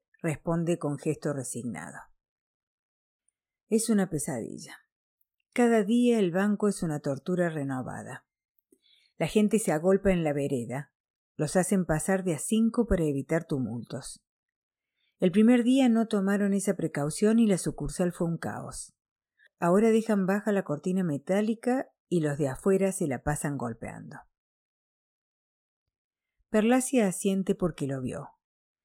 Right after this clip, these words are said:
El lunes, después del anuncio del ministro, estuvo en el banco a las seis de la mañana.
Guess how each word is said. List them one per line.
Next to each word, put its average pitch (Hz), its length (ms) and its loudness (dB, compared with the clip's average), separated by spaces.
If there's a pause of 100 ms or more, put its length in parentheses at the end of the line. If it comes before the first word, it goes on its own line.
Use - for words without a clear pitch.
(220)
El 156 140 0
lunes, 202 360 6
después 185 360 2
del 185 140 2
anuncio 185 440 0
del 160 160 0
ministro, 208 540 0
estuvo 180 380 0
en 180 80 0
el 143 120 -2
banco 185 320 -2
a 190 60 2
las 139 160 -4
seis 165 180 -2
de 170 80 -2
la 143 120 -2
mañana. 127 600 -8